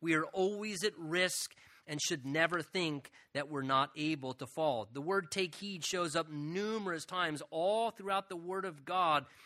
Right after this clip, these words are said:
telling us, "Pay attention, examine yourselves." Jesus said it fifteen times just in the Gospels alone. "Take heed, pay attention, examine yourself, be on guard."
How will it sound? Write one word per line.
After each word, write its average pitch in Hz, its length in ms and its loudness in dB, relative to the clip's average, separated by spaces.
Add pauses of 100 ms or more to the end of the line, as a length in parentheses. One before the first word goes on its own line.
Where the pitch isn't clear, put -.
(260)
telling 175 400 2
us, 120 120 0 (320)
"Pay 170 260 4
attention, 180 580 2
examine 156 640 4
yourselves." 147 600 -2
Jesus 165 500 -4
said 180 140 -2
it 170 100 -8
fifteen 196 420 -8
times 165 380 -10
just 160 220 -10
in 160 80 -10
the 160 60 -10
Gospels 151 440 -8
alone. 151 420 -14 (380)
"Take 160 280 0
heed, 185 480 -2 (300)
pay 170 220 8
attention, 175 720 2 (180)
examine 175 720 6
yourself, 151 560 2
be 180 240 0
on 180 280 2
guard." 170 560 4